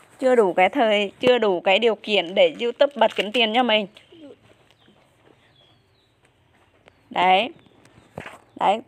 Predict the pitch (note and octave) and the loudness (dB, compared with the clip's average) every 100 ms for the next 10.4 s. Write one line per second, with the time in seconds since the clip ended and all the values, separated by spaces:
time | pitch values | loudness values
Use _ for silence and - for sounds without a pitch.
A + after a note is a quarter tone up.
0 | _ G#3 G#3+ A3 B3+ A#3 A#3 A3+ B3+ B3+ | _ -2 0 0 0 0 -2 -2 -2 -2
1 | A3+ A#3+ A3 A#3 A3+ A3 A3 A#3+ B3+ A#3 | -6 -6 -6 2 2 2 -2 -2 2 2
2 | F3+ G3 A3+ G3+ B3+ C4+ B3+ A3 G#3 G3+ | 0 -4 -6 -2 0 2 0 -2 -2 -2
3 | C#4 - A3 B3 B3 B3 A3+ A3 G3+ D4+ | -4 -4 -8 -6 -2 0 2 2 2 0
4 | E4 A3+ - G3 G3+ A3+ C4+ F4+ - - | 0 -2 -2 -10 -4 -2 -2 -4 -18 -10
5 | - A3+ A3+ A#3+ E4 C#4 B3 A3+ G#3+ F#3+ | 2 2 2 0 0 2 2 0 -2 -8
6 | A#3 A#3 G3+ B3 D4 D4+ D#4 B3 A#3+ B3 | -6 -6 -6 -4 -4 -4 0 2 4 4
7 | A#3+ B3 A#3 G3 A3 G3 A3+ B3 A#3 G3+ | 4 4 2 0 -4 -2 -2 -2 -4 -6
8 | G3 F3+ F#3+ G#3+ G#3 F#3 G3+ - A3+ A3+ | -4 -4 -6 -2 -4 -2 -8 -4 -2 0
9 | A#3 - - - - G3 A3+ A3 G#3+ G#3+ | -2 -6 -20 -20 -16 2 4 4 0 -4
10 | G3+ G3 G3 | -2 0 -2